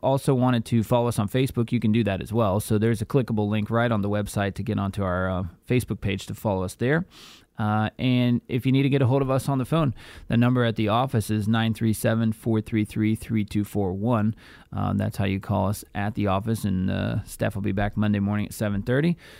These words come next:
And I'll be there too. Uh, wanted to move over into another topic here. I know we have a few minutes before the first break, so we'll dive into it now. We might have to finish it on the other side of the break, but just a little short blurb that,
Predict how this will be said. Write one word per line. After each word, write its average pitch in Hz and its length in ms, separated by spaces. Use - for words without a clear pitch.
And 90 220
I'll 95 140
be 123 140
there 131 200
too. 131 340
Uh, 127 320
wanted 220 300
to 202 100
move 190 320
over 151 380
into 151 400
another 143 320
topic 127 480
here. 117 100
I 113 40
know 131 100
we 147 80
have 127 80
a 110 60
few 135 200
minutes 120 260
before 127 340
the 113 80
first 151 320
break, 113 240
so 143 340
we'll 151 120
dive 175 240
into 160 220
it 107 80
now. 117 240
We 131 60
might 127 140
have 123 120
to 110 80
finish 120 340
it 110 60
on 107 100
the 110 80
other 131 140
side 110 200
of 107 40
the 104 60
break, 113 300
but 156 240
just 185 200
a 226 60
little 151 220
short 156 380
blurb 135 320
that, 127 200